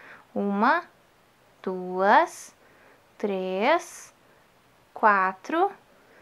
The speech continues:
cinco, seis e sete. Viro aqui, ó, o meu paninho rapidamente, só pra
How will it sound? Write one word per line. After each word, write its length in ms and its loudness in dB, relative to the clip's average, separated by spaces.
cinco, 1500 -6
seis 960 -4
e 200 -4
sete. 640 -6
Viro 480 -2
aqui, 640 0
ó, 260 0
o 60 -6
meu 180 -2
paninho 520 -4
rapidamente, 1000 -2
só 460 4
pra 320 2